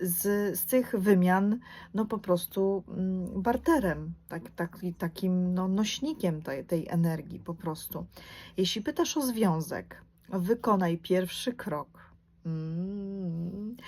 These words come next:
Wiedz, że intencje, jakie uruchomiłeś, uruchomiłaś,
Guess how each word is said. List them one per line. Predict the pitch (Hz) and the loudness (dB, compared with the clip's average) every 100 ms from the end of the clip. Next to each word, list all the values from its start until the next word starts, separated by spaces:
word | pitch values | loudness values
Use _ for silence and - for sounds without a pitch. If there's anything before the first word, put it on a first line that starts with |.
| - - 202 - | -14 -10 -10 -4
Wiedz, | 165 220 240 - | 2 4 4 2
że | 190 180 | 2 4
intencje, | - 175 175 233 247 240 185 | 4 2 2 2 2 2 2
jakie | 190 185 - | 2 0 -2
uruchomiłeś, | 185 190 202 175 156 147 185 - | -2 -2 0 0 0 -4 -8 -10
uruchomiłaś, | - 175 175 175 165 151 147 147 175 - - | -4 -4 0 0 0 -2 -8 -10 -10 -14 -20